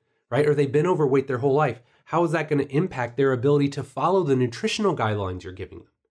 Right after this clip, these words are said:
Okay, so we have to learn to develop this empathy, because becoming more empathetic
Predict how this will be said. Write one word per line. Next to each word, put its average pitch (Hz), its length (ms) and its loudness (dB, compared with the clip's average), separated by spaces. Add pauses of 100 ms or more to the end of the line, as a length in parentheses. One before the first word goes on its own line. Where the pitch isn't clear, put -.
(300)
Okay, 139 260 -2
so 165 140 -6
we 131 100 -2
have 175 440 -4
to 160 120 -6
learn 143 440 2
to 135 100 -4
develop 117 560 0
this - 260 -8
empathy, 123 480 -12 (300)
because - 140 -20
becoming 185 500 -2
more 175 200 2
empathetic 151 680 -2